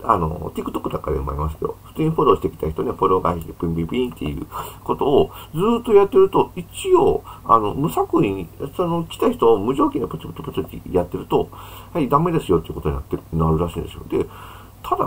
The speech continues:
これは、うちのところはその、さっきのところにも出てましたけど、それには引っかかってないですし、まあ、基本、あの、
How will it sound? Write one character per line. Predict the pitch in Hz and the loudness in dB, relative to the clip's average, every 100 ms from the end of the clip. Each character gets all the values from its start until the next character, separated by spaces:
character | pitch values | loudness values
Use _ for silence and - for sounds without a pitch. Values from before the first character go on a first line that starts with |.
| - | -4
こ | - 381 | -2 4
れ | 453 | 6
は、 | 453 - - | 8 8 6
う | 151 | 2
ち | 262 | -2
の | 190 | -2
と | - | 2
こ | 180 | 2
ろ | |
は | - | 2
そ | 127 | 0
の、 | 117 - | -2 0
さ | |
っ | 156 | -4
き | 160 | 0
の | 78 | -4
と | - | 2
こ | 82 | 2
ろ | |
に | 76 | 2
も | 71 | 2
出 | 82 | 4
て | 95 | 4
ま | 90 | 4
し | 85 | 0
た | 73 | -2
け | |
ど、 | - 73 78 | 0 -4 0
そ | 123 | 2
れ | 131 | 2
に | 113 | 2
は | |
引 | 78 | -2
っ | |
か | - | -2
か | - | -2
っ | 82 | 0
て | |
な | 80 | -2
い | 73 | -4
で | 78 | -8
す | - | -8
し、 | - | 2
ま | 165 | 4
あ、 | 123 | 4
基 | - - | 2 -2
本、 | 370 466 - - - | 4 4 4 -2 0
あ | 131 | 2
の、 | 127 | 4